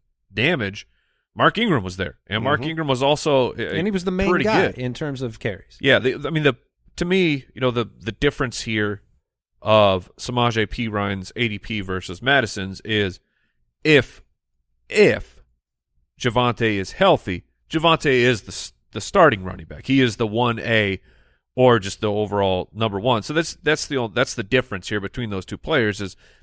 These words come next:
Speaker 1: Madison is set up to be the starter. But
Speaker 3: And the
Speaker 1: this is, I mean, this is fantastic news for, like, I've been celebrating
Speaker 3: For Duralast.
Speaker 1: for, I've been <laughs> ce-, celebrating that Alexander Mattison is finally getting his opportunity.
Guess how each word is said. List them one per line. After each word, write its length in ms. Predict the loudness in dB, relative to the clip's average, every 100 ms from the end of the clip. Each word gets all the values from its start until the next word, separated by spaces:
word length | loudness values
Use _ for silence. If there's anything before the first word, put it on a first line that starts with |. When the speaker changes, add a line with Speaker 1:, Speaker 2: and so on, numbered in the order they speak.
| -6
Speaker 1:
Madison 400 | -2 -2 -4 -6
is 80 | -4
set 180 | -2 -2
up 140 | -4
to 100 | -10
be 320 | -8 -8 -8 -12 _ _
the 60 | -10
starter. 500 | 2 6 6 6 -4 _ _
But 80 | 2
Speaker 3:
And 80 | 4
the 40 |
Speaker 1:
this 160 | 2 0
is, 220 | -10 -2
I 120 | 0
mean, 140 | 2 4
this 200 | 4 4
is 100 | -2
fantastic 680 | -2 0 2 2 0 -8
news 320 | 2 4 4 0
for, 440 | -6 -4 -4 -6 _ _ _
like, 180 | -2 0
I've 180 | 2 2
been 120 | 0
celebrating 840 | 0 2 2 4 4 2 0 -4 -10
Speaker 3:
For 120 | -10 -2
Duralast. 480 | 0 0 -2 -10
Speaker 1:
for, 300 | -2 2 4
I've 80 | 4
been 100 | 2
<laughs> 0 |
ce-, 200 | -2 -2 0 2 2 2
celebrating 600 | 2 2 4 2 2 0
that 180 | -2 2
Alexander 500 | 2 2 0 -2 -2
Mattison 480 | 0 -2 -4 -6 -8
is 80 |
finally 360 | -6 -4 -2 -2
getting 240 | -2 -4
his 120 | -4 -2
opportunity. 720 | -2 -4 -8 -4 -4 -4